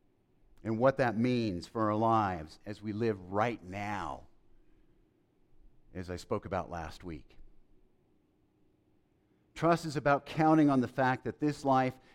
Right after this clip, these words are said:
is only a tiny part of a journey with God and with each other. Our eternal life with God is now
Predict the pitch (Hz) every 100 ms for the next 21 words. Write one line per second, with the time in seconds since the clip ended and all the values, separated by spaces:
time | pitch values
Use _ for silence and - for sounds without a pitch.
0 | - 147 139 165 160 147 - 175 185 190
1 | 175 - 160 165 135 110 98 135 135 113
2 | 76 73 - - - - 113 110 120 123
3 | 117 113 98 95 92 87 80 90 76 -
4 | - _ _ _ _ _ _ _ _ -
5 | _ _ _ _ _ _ _ - 151 165
6 | 151 170 151 120 123 131 - 110 98 117
7 | 117 117 90 82 87 117 120 113 87